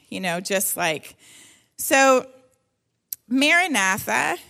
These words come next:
means a couple of things. It depends on, you know, tense, but it seems to mean all of them all at once. It means our Lord has come, our Lord is coming,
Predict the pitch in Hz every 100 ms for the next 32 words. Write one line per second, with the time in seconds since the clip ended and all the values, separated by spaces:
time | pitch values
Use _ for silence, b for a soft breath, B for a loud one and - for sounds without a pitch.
0 | b b b b b _ - 247 262 262
1 | - 294 277 285 233 - 240 190 190 226
2 | 247 269 240 247 240 208 196 - 220 202
3 | 202 - 247 190 - 202 208 262 285 254
4 | 220 - 196 208 214 190 - 190 202 170
5 | 165 165 - - - - _ _ _ _
6 | _ - 240 240 254 254 269 294 285 247
7 | 262 269 269 240 - - 240 233 311 381
8 | _ _ _ _ _ _ _ _ _ b
9 | b b b b - 240 240 240 226 247
10 | 254 208 202 - - 226 240 302